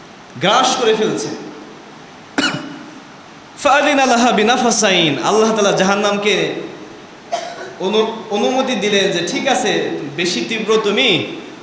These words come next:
বছরে বেশি না, দুইটা নিঃশ্বাস ফেলবো।" কয়টা নিঃশ্বাস? দুইটা। একটা গরম নিঃশ্বাস আর একটা ঠান্ডা নিঃশ্বাস। জাহান্নামে কি শুধু গরমই থাকবে নাকি ঠান্ডাও থাকবে? গরম টকবগে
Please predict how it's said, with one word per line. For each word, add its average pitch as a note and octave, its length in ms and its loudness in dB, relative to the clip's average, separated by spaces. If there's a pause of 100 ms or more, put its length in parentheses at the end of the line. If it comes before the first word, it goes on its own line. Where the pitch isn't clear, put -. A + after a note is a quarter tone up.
(160)
বছরে G#3 360 4
বেশি G#3 240 2
না, G3 160 2
দুইটা G3+ 380 2
নিঃশ্বাস F3+ 480 -2
ফেলবো।" C3+ 280 -4
কয়টা E3+ 180 0
নিঃশ্বাস? G3+ 560 0 (300)
দুইটা। B2 240 -6 (540)
একটা D#3+ 200 0
গরম F#3 260 2
নিঃশ্বাস A#3 640 2 (100)
আর C3+ 120 0
একটা G#3+ 420 0 (260)
ঠান্ডা D#3+ 300 2
নিঃশ্বাস। B2+ 520 -4 (540)
জাহান্নামে A3 540 0
কি A3+ 60 -4
শুধু G#3+ 140 -2
গরমই G3 380 0
থাকবে A3 260 -2
নাকি F#3 160 -2
ঠান্ডাও G3 360 -2
থাকবে? G#3 360 -2 (1900)
গরম B3 420 4 (360)
টকবগে A3 720 4